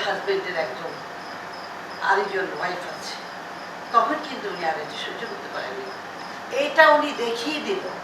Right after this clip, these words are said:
যে, আহ, আমি কেন একজন মিথ্যক বা আরেকজন অধীনতা অথবা সতীনের পর আমি কেন, এই যে মেয়েদের মধ্যে, এটা একটা বিরাট একটা রিয়ালাইজ করার একটা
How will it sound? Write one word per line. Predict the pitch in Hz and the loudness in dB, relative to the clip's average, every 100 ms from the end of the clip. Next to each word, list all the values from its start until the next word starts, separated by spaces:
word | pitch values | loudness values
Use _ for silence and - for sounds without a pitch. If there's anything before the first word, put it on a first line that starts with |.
| - - - - - | -10 -10 -10 -10 -6
যে, | 226 214 196 196 - - - - - | 2 6 6 6 2 -8 -10 -8 2
আহ, | 349 - | 4 6
আমি | - - 285 294 | 8 6 6 2
কেন | 269 254 285 294 262 247 - - - - - - | 4 6 8 8 6 2 -2 -8 -10 -10 -8 -2
একজন | - 233 - - | 0 0 -2 -2
মিথ্যক | 277 - - 302 302 - | -4 -4 0 4 4 4
বা | 175 | 6
আরেকজন | - - 285 208 233 220 | 8 8 4 2 -2 -2
অধীনতা | 208 226 277 262 262 254 247 - - | 0 -2 -2 2 4 4 2 -2 -2
অথবা | - 269 - | -2 0 -2
সতীনের | 247 240 269 226 196 | -2 -4 -4 0 0
পর | 190 202 - - - - - | -2 -6 -8 -8 -10 -8 -2
আমি | 196 - - | -2 -2 -2
কেন, | 190 214 226 - - - - 160 - - - - - - - | -2 -2 -6 -8 -10 -8 -8 -8 -6 -6 -6 -10 -8 -8 -6
এই | 320 349 | -2 0
যে | 311 | 2
মেয়েদের | 233 226 202 196 185 | 2 4 4 4 0
মধ্যে, | 165 170 196 196 - - - - - - - | 0 -4 -2 -2 -2 -8 -10 -10 -10 -10 -6
এটা | - 254 | 2 6
একটা | 277 302 | 6 4
বিরাট | 220 247 294 294 294 | 4 12 12 12 12
একটা | 262 233 | 8 2
রিয়ালাইজ | 190 190 185 - - - | 6 8 10 10 6 0
করার | 214 | 2
একটা | 220 - | 2 0